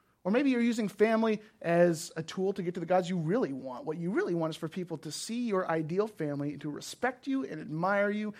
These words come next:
and think that you're great. And so you flip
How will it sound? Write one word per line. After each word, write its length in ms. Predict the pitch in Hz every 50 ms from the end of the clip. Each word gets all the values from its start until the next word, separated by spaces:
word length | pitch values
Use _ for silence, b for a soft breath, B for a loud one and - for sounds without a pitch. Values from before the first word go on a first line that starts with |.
| B B B
and 120 | - 135 127
think 180 | 180 190 185
that 80 | 185 156
you're 120 | 147 160
great. 480 | 151 156 139 151 151 156 139 135 135 - - - B B B B B B B B -
And 140 | 156 160
so 420 | - - 190 180 175 170 160 - B B B B
you 280 | - 170 214 285 311 294
flip 520 | - - - - 196 202 233 294 294 294